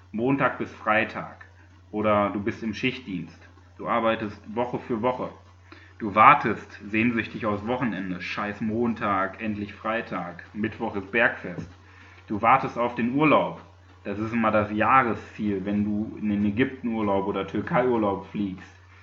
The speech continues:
Du wartest sehnsüchtig auf die Rente, weil du es nicht mehr aushältst in deinem Job. Du wartest im Endeffekt auf den Tod, um es mal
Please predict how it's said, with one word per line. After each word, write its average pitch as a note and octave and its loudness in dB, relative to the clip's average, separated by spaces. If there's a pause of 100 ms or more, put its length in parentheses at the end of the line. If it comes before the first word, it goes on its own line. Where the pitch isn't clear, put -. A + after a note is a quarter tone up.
(260)
Du G#2+ -4
wartest B2 2 (180)
sehnsüchtig B2 0
auf A2+ -4
die A2 -4
Rente, B2+ 0
weil G2 -2
du G2+ -4
es G2 -8
nicht A2 -2
mehr G2+ -4
aushältst C3 -2
in G#2 -2
deinem G2 -2
Job. - -4 (640)
Du A2 -2 (320)
wartest A2+ 0
im G2+ -4
Endeffekt G2 -4
auf - -14
den B2 -4
Tod, B2+ -2 (880)
um F2+ -8
es F#2 -10
mal F2+ -6